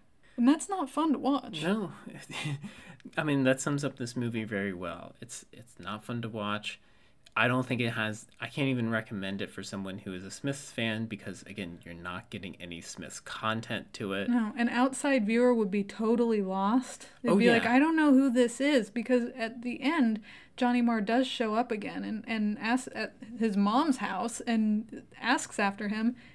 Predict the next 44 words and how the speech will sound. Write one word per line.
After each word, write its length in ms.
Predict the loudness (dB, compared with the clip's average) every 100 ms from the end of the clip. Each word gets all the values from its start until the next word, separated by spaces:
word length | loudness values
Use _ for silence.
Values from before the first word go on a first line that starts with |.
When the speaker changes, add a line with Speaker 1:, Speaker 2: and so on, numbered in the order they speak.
| -6
Speaker 1:
And 140 | 4 6
then 120 | 6
the 60 |
next 320 | 4 2 -2 2
day, 200 | 4 6
Morrissey 580 | 4 0 -2 -2 -2
goes 380 | 0 2 2 4
over 240 | 2 2 2
to 80 |
Johnny 340 | 2 2 2 2
Marr's 320 | 2 2 0
house 540 | 0 2 2 -2 -10 -14 -20 -20 -20 -20 0
and 440 | 4 6 6 4 4
Speaker 2:
Mm, 40 |
Speaker 1:
knocks, 320 | 6 6 4
Speaker 2:
movie. 120 | -8 4
Speaker 1:
and 140 | 8
he 60 | 8
knocks 360 | 8 4 2
on 140 | 2 4
the 80 | 4
door, 420 | 2 4 2 0 -8 -20 -6
and 320 | 2 6 6
that's 320 | 4 2 -2
the 260 | -6 -4 -4
end 260 | -2 -2 -2
of 120 | 0
the 80 | 2
movie. 500 | 4 4 4 0 -2
Speaker 2:
Yeah, 220 | -4 -4 -16 -2
at 140 | -2
the 60 | -2
point 280 | -4 -4 -2
where 220 | -2 -2 -2
anyone 440 | -2 -2 0 -2
who 160 | -2 -4
actually 540 | -4 -6 -6 -4 -4 -4
might 160 | -6
have 80 | -6
been 120 | -8
interested 300 | -10 -12 -10
in 100 | -8
this 120 | -8
movie 320 | -8 -6 -6